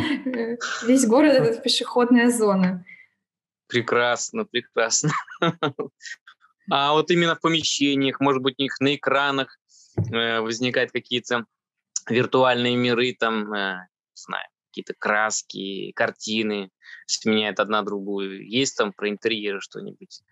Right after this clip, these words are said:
Speaker 2: Может, там какие-то растения?
Speaker 1: Нет, это всё-таки, э, всё-таки двадцатый год.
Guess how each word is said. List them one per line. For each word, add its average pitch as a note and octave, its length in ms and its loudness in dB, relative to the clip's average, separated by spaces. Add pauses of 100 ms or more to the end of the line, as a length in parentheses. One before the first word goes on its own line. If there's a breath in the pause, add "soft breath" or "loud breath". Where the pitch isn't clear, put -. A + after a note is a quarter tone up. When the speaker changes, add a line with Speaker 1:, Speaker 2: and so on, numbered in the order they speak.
(160 soft breath)
Speaker 2:
Может, B2+ 340 2
там C#3 240 -2
какие-то - 360 -8
растения? B2 640 -4 (720)
Speaker 1:
Нет, C4+ 260 6
это A3+ 140 2
всё-таки, C4 560 0
э, A3+ 260 4 (1040 loud breath)
всё-таки B3+ 280 0
двадцатый C4 440 2
год. C#4+ 260 2